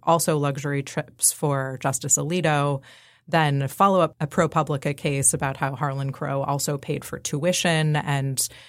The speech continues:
had this sweetheart real estate deal also with members of Thomas's family.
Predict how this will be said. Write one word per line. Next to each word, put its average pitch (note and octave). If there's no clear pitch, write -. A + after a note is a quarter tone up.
had D3
this -
sweetheart C#3+
real G#3+
estate D#3
deal C#3+
also D#3
with C#3+
members C#3+
of C#3
Thomas's C3+
family. C#3+